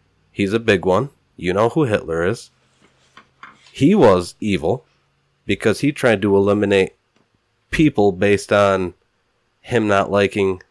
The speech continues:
the type of people they were. He didn't try to do it because he needed their women. He didn't try to do it because he needed their money. He did it because he hated those people,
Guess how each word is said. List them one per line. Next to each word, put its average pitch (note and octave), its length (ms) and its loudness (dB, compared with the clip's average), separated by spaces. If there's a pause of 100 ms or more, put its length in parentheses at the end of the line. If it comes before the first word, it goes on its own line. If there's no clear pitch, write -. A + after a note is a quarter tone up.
the E2+ 80 -14
type G2+ 300 -4
of - 120 -6
people F#2+ 300 -4
they F2+ 160 -2
were. F2+ 180 -2
He G#2 160 -6
didn't B2 220 0
try B2 200 0
to A#2+ 120 0
do A#2 220 2
it A#2+ 160 0 (680)
because G#2 340 -2
he G#2+ 180 -6
needed G#2+ 480 0 (160)
their G#2 220 2
women. G#2 420 2 (400)
He G#2+ 120 -4
didn't G#2+ 220 0
try G#2+ 180 -2
to G#2 80 2
do G#2 160 0
it G2+ 120 -2
because G2+ 360 -4
he F#2+ 100 -2
needed G2 380 -2
their F2+ 120 0
money. F#2 460 -2 (340)
He - 180 -8
did G2+ 180 -2
it G2 140 -4
because F#2+ 360 -4
he F#2 140 -6
hated F#2+ 540 -2
those E2 220 -6
people, - 440 -10